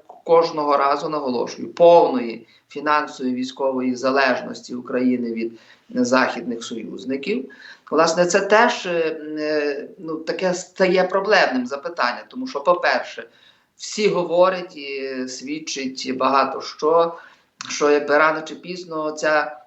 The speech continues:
так звана тайванська криза може спалахнути. І цей, і цей, і цей, е, чиряк китайсько-,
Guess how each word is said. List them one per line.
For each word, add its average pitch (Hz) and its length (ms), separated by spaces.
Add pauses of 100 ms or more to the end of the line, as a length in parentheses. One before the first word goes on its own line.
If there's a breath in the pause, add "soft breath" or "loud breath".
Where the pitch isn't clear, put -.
так 135 140
звана 156 280
тайванська 147 800
криза 156 560
може 139 440
спалахнути. 127 840
І - 80
цей, 127 220
і 117 160
цей, 127 380
і 120 140
цей, 131 380 (280 loud breath)
е, 123 180
чиряк 139 680 (160 loud breath)
китайсько-, 160 880